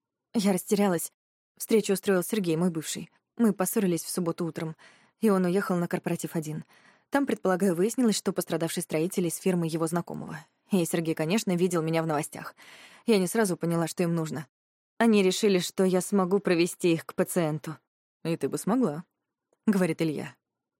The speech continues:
«Нет», — отрицательно качаю головой. «Я бы не стала. Я... Иногда мне кажется, что я очень опытная медсестра, знаю и умею всё, что необходимо, и даже больше, но потом случается нечто, выходящее за рамки. Я не хотела подставлять вас утром, просто увидела вас и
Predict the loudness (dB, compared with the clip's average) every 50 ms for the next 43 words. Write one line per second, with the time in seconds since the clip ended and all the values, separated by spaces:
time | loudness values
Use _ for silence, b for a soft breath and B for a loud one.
0 | _ _ _ _ _ _ _ _ 2 2 4 4 2 -2 -6 -14 _ _ _ _
1 | _ _ _ _ _ _ _ -2 0 0 0 0 0 0 -2 -2 -4 -4 -4 -4
2 | -4 -2 -2 -2 -2 -2 -2 -4 -4 -6 -12 -16 -18 _ _ _ 0 0 0 2
3 | 2 2 2 2 2 0 -2 -2 -4 -6 -14 -20 B B B B B B B B
4 | B B B 4 4 4 2 0 -6 _ _ _ _ _ _ _ _ _ 2 4
5 | 4 4 4 2 2 2 0 0 0 0 0 -2 -4 -6 -4 -2 0 2 2 4
6 | 2 2 2 2 4 4 4 2 0 -2 -2 -2 -2 -2 -4 -6 -8 -8 -6 -6
7 | -6 -6 -8 -12 -4 0 2 4 4 6 4 4 4 4 4 2 2 2 0 0
8 | 0 -2 -2 0 0 0 0 0 0 0 0 0 2 2 2 2 2 2 2 0
9 | 0 0 2 2 2 2 2 0 -4 -6 -10 _ _ _ _ 0 2 2 2 2
10 | 2 2 2 0 0 2 2 2 2 2 2 2 2 2 2 0 -2 -2 0 0
11 | 0 0 2 2 2 2 2 2 0 2 2 2 4 4 2 2 0 -2 -4 B
12 | B B B B B B B _ _ _ _ _ _ _ _ _ 0 2 4 4
13 | 4 4 2 0 0 2 2 0 0 0 -4 -6 -4 -2 0 0 -2 -2 -4 -6
14 | -6 -8 -8 -8 -8 -10 -10 -8 -4 -2 -2 -2 0 0 0 0 0 0 2 2
15 | 2 2 0 0 -2 -2 -2 -2 -2 -4